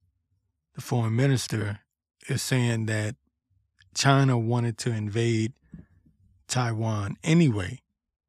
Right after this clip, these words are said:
but Pelosi's visit to Taiwan is basically being used as an, as an excuse. All right. And, um,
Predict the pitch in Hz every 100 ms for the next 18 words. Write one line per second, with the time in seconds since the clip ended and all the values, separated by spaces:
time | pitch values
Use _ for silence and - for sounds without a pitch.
0 | _ _ _ _ _ _ - 120 117 110
1 | _ _ _ _ _ - 127 120 135 143
2 | - 127 113 110 - - _ _ - 110
3 | 147 127 117 - 104 117 110 104 107 101
4 | 98 98 - _ _ _ _ _ _ _
5 | _ _ _ - 127 101 123 117 - 123
6 | 113 120 113 107 110 107 101 104 101 101
7 | 98 - 127 104 101 98 - - 185 127
8 | - - - _ _ _ _ _ _ _
9 | _ _ _ _ _ _ _ _ _ -
10 | 107 104 117 - _ _ _ _ _ _
11 | _ _ _ _ _ _ - 143 127 120
12 | 120 113 110 104